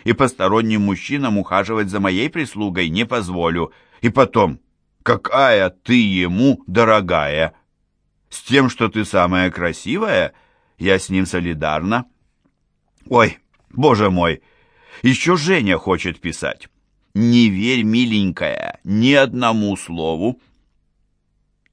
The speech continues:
Тебе передают знакомые, что я пью,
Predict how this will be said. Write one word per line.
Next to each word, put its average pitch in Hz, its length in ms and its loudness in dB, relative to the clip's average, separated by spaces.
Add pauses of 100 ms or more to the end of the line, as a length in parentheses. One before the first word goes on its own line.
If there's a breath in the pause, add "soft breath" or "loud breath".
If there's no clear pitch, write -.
Тебе 76 440 -2
передают 78 640 -4
знакомые, 73 880 -6 (640)
что - 260 -8
я 80 240 0
пью, 131 400 -4